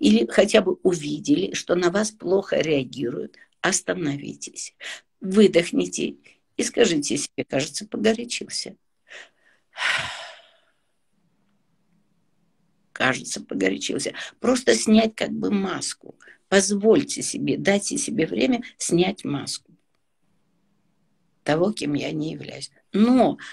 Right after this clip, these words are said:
самый лучший вариант, вот это то, что мы на семинарах делаем, вернуться к тому, увидеть того малыша, который когда-то принял это решение, что я недостоин.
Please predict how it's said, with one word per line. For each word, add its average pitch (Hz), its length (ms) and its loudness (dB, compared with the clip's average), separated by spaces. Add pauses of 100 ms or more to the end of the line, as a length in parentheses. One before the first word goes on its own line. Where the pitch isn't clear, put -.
самый 151 420 6
лучший 135 360 0
вариант, 170 500 2
вот 147 180 -2
это 135 220 -2
то, 156 160 -4
что - 160 -6
мы 143 140 2
на 135 100 0
семинарах 139 580 -4
делаем, 131 280 -10 (280)
вернуться 208 680 4
к - 80 -10
тому, 202 640 4 (220)
увидеть 180 520 2
того 170 280 4
малыша, 156 600 0 (240)
который 185 340 4
когда-то 196 540 2
принял 208 360 0
это 196 220 0
решение, 180 480 -4
что - 180 -8
я 90 160 0
недостоин. 85 760 -6